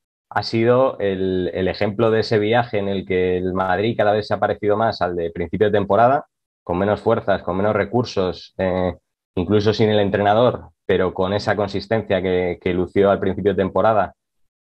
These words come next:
eh, a contraestilo el Lasso, pero, pero muy sólido como equipo.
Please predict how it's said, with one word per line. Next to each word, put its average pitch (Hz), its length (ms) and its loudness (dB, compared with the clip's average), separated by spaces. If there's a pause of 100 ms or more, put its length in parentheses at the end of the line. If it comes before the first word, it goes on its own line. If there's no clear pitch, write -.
eh, 87 360 0
a 90 100 0
contraestilo 90 640 -2
el 101 120 4
Lasso, 101 720 0
pero, 87 400 -2
pero 87 160 -2
muy 95 260 0
sólido 95 540 0
como 90 180 -4
equipo. 123 480 -2